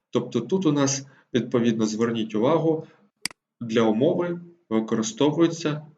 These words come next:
past continuous. О-, основна частина речення у нас present continuous, а умова на одну, на один час назад, тобто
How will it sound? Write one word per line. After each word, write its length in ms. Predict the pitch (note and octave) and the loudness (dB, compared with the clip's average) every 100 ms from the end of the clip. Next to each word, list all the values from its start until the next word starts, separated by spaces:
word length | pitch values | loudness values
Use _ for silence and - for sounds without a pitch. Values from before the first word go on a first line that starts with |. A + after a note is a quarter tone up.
| - | -2
past 300 | A2 A2 - | 0 0 -2
continuous. 800 | B2 A#2 A#2 G#2 F#2+ F#2+ - - _ _ _ | -2 -2 0 0 0 -2 -6 -14 _ _ _
О-, 220 | A#2 - - | -2 -2 -8
основна 520 | - - C#3 B2+ A2 G2+ | -8 -4 -2 0 0 0
частина 480 | B2 - A2+ G#2 | -2 -4 -4 -2
речення 400 | G#2 G2+ G#2 G#2 | 0 0 -4 -6
у 80 | G2 | -6
нас 260 | G2 - - _ _ - | -6 -12 -20 _ _ 0
present 420 | E3+ G3 G3+ F#3+ | 4 4 2 -2
continuous, 720 | F3 D#3 F3+ E3 C#3+ C3 - | -4 -2 0 2 2 0 -2
а 100 | C3+ | 2
умова 480 | A#2 A2 D3 F#3+ F#3+ | 4 2 0 0 0
на 180 | C#3 A#2 | 2 2
одну, 400 | A#2 A2+ B2 - | 2 2 -4 -4
на 140 | B2 A#2+ | 0 2
один 300 | A#2 A2+ G#2+ | 4 4 2
час 280 | A#2 A2 | 0 0
назад, 640 | G#2+ G#2 F3 G#3 - - _ | -2 2 2 2 -2 -14 _
тобто 500 | - A2+ - A#2 - | -4 -4 0 0 -2